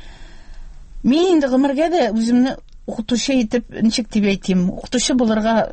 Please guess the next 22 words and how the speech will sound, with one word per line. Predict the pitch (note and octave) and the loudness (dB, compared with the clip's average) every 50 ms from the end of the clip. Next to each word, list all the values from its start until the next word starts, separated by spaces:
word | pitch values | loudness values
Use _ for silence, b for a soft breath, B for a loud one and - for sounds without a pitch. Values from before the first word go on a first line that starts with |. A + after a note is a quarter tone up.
| - - | -6 -4
җыенмаган | - F3+ G3+ A3 A3+ G#3+ G3+ F#3 F3+ D#3+ F3+ E3 D3 D#3 | -2 2 4 4 6 6 4 4 2 0 -2 -2 -4 -4
идем. | D3+ - - - D#3+ F#3 G3+ G#3 G#3 - | -4 -6 -6 -6 -6 -6 -8 -8 -8 -6
Чөнки | - - A#3 A#3 G#3+ B3+ B3 A#3 - - | -2 2 2 2 2 2 2 0 0 0
Алабуга | - - G3+ G#3 A3 A3+ A3 A3+ A3+ A3 A3 G#3 | 0 2 2 4 4 2 2 2 2 2 0 0
безгә | G3+ F#3+ G3 G#3+ G#3 | 0 -2 0 0 2
якынрак | G3 F#3 - - F#3 G#3+ C4+ E4 - - | 2 2 0 0 0 2 2 0 0 -2
булгач, | D#4+ D4 C#4+ C#4+ C#4+ C#4 - - - - - - - - - - - | -2 0 2 0 0 0 -4 -10 -14 -14 -16 -18 -20 -20 -14 -6 -2
әти-әнкәйләр | F3 G3 F#3+ - A3+ A3 G#3 G#3 G3 - F#3+ F#3+ F3+ F3+ F3+ F3+ | -2 0 0 0 2 2 2 2 2 2 0 0 0 0 0 0
инде | F3+ E3+ E3+ F#3 G#3 | -2 -2 -2 -2 -2
бик | B3+ A#3 - - F3+ | -2 -2 -2 -2 -4
нык | F3 - - | -4 -4 -4
тырыштылар | - - - - - - F3 F#3 F3+ E3+ E3+ | -6 -6 -6 -8 -6 -2 0 0 0 0 0
безне | F#3 F3 F3+ F#3+ F3+ | 0 0 2 2 2
укытырга. | - F#3 - G#3 F#3+ - F#3+ G#3 A#3+ D#4 F#4 B B B B B B B B B B - | 0 -2 -2 -4 -2 -2 -2 0 0 0 -2 B B B B B B B B B B -2
Һәм | A3+ C4 D#4 E4+ D4+ B3 B3 | 0 2 2 4 4 4 4
мине: | A#3+ C4 D4+ C#4+ - | 4 2 2 0 -2
«Алабугага | - G3 G#3 G#3+ G#3 G3+ A3 A3 A3 A3+ A#3+ A3 G3+ F#3+ F#3 - - G3 F#3 | -2 0 0 2 0 0 0 0 2 2 2 2 2 2 0 0 0 0 2
барасың, | F#3+ F#3+ G3+ C4+ D#4 - - D#4+ - - | 2 2 2 2 0 0 0 -2 0 -2
кызым, | D#4 C#4 D4 C#4+ B3+ A3 | -2 0 2 2 4 4
менә | G#3 G#3 F#3+ | 2 2 0
укырга | - - G3 F#3+ F#3+ F#3 F3+ | 0 -2 -2 0 0 0 -2
керәсең». | - - F#3+ A3 C4+ D#4 D#4+ - - E4 D#4 D#4+ | 0 0 0 2 2 0 0 -2 -2 0 2 2